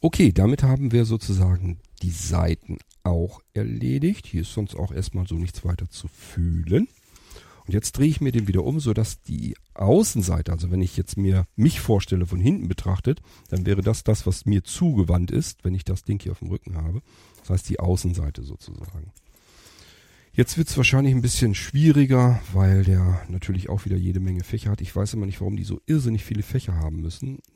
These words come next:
Ich bin da nicht so der Freund von. Ich kenn viele, auch von euch, die mir das gesagt haben, die das gut finden, wenn die Rucksäcke viele Fächer haben, damit man Ordnung halten kann.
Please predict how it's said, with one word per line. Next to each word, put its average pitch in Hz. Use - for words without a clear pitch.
Ich -
bin 175
da 156
nicht 170
so 104
der 82
Freund 85
von. 78
Ich -
kenn 117
viele, 147
auch 110
von 107
euch, 123
die -
mir 104
das 104
gesagt 98
haben, 104
die 98
das 98
gut 175
finden, 98
wenn 98
die 92
Rucksäcke -
viele 160
Fächer 110
haben, 107
damit 101
man 90
Ordnung 98
halten 82
kann. 98